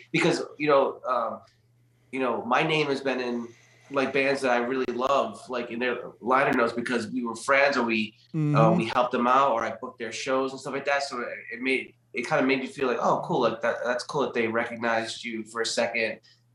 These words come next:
Speaker 1: Um, um, so, th-, you know, and then,
Speaker 2: Shout
Speaker 1: of
Speaker 2: out to
Speaker 1: course,
Speaker 2: s-
Speaker 1: the lyrics, because the lyrics are actually, I'm like, I'm like, I, I listen to this music because the, the lyrics, like, were important or they,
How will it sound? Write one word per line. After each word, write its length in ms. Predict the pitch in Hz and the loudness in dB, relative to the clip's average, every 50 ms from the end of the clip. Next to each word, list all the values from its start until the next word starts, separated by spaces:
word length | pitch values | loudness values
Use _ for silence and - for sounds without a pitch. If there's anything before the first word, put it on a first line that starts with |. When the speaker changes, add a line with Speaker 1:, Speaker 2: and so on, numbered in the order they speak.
| _ _ - | _ _ 0
Speaker 1:
Um, 520 | - 113 113 113 110 107 107 107 104 101 - - _ _ _ _ _ _ _ _ _ _ _ - | 2 2 4 4 4 4 2 2 0 -2 -6 -14 _ _ _ _ _ _ _ _ _ _ _ -4
um, 260 | 107 110 107 104 101 | 0 2 2 2 0
so, 200 | - - 147 127 | 0 0 0 0
th-, 140 | - - - - - - _ | -2 -4 -8 -12 -14 -16 _
you 120 | - 165 | -4 0
know, 240 | 175 156 143 127 - | 2 4 4 2 0
and 140 | - - - | -2 -4 0
then, 60 | 143 135 | 2 6
Speaker 2:
Shout 300 | - 196 185 170 175 180 | 8 10 10 10 10 10
Speaker 1:
of 60 | 175 | 8
Speaker 2:
out 160 | 175 180 175 | 6 4 4
to 60 | - 160 | 6 4
Speaker 1:
course, 120 | - - | 4 4
Speaker 2:
s- 60 | - | 2
Speaker 1:
the 120 | - 120 120 | -2 -2 0
lyrics, 380 | 131 170 208 196 - - - - | 2 2 4 4 2 0 -2 -4
because 220 | 160 - 165 139 | -6 -6 -4 -4
the 60 | 147 | -4
lyrics 360 | 135 135 165 202 226 226 - 170 | -4 -4 -2 -2 -2 -4 -4 -4
are 60 | 143 | -4
actually, 260 | 139 143 - - - 127 139 | -4 -4 -6 -8 -8 -8 -8
I'm 60 | 139 143 | -8 -8
like, 140 | 139 135 - - _ _ _ _ _ _ _ _ _ - | -10 -12 -14 -18 _ _ _ _ _ _ _ _ _ -10
I'm 100 | 143 156 | -10 -8
like, 140 | 160 - - | -8 -8 -8
I, 140 | 165 185 180 - - - - - - - - - | -8 -8 -8 -12 -16 -20 -20 -20 -20 -18 -10 -6
I 140 | 139 156 | -4 -2
listen 240 | 190 214 208 - 214 | -2 -2 -4 -4 -4
to 60 | 202 | -4
this 100 | 190 156 | -4 -2
music 200 | 170 196 208 180 | 0 0 0 -2
because 360 | 160 170 - 170 - - - - | -2 -2 0 0 0 0 -2 -6
the, 320 | - - 139 123 - - 135 | -2 0 0 0 0 -2 -4
the 120 | 131 135 | -4 -2
lyrics, 680 | 123 131 147 170 202 202 202 - - - - - - - _ _ _ | 0 2 2 2 2 2 0 -2 -4 -6 -8 -10 -12 -16 _ _ _
like, 240 | 139 139 139 131 131 135 | -4 -2 -2 0 0 2
were 180 | 135 131 127 | 2 2 2
important 520 | 113 104 - - 165 175 185 151 135 123 120 | 0 -2 -4 -2 2 4 4 4 4 2 2
or 160 | 120 120 117 | 0 -2 -2
they, 260 | 123 120 117 104 - | -4 -6 -8 -8 -12